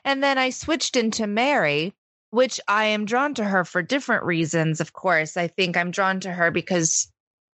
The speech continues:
no one really talks about her. And that's more so the reason I like to talk about Mary,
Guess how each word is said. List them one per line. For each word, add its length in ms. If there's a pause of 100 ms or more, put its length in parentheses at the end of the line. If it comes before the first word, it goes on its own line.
(120)
no 340
one 180
really 260
talks 560
about 360
her. 220
And 160
that's 280
more 260
so 460
the 120
reason 340
I 280
like 240
to 100
talk 220
about 300
Mary, 580